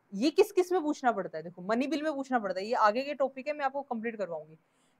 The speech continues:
ठीक है। तो money bill में आपको क्या बोलना पड़ता है? prior approval चाहिए होती है, किसकी? president की। लेकिन हम किसकी बात कर रहे हैं? topic क्या है हमारा? amendment bill।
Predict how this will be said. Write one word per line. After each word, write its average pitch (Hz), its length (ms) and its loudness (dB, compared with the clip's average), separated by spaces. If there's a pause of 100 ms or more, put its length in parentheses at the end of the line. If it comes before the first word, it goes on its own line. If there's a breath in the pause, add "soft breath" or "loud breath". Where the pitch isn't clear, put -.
(120)
ठीक 277 120 -6
है। 339 60 -2
तो 320 100 -4
money 294 240 6
bill 320 160 4
में 330 120 4
आपको 320 200 4
क्या - 360 4
बोलना 285 280 0
पड़ता 262 220 -2
है? - 120 -4
prior 269 360 10
approval 294 380 2
चाहिए 262 200 -4
होती 233 180 -6
है, 233 40 -10
किसकी? - 280 -6
president 220 560 -2
की। - 140 -20 (340)
लेकिन 220 440 0 (120)
हम 240 200 0
किसकी 311 340 0
बात 233 280 2
कर 185 100 -4
रहे 165 80 -8
हैं? 170 120 -10
topic 214 320 -2
क्या 294 120 4
है 220 60 4
हमारा? 170 280 -2 (240)
amendment 226 460 0
bill। 202 180 2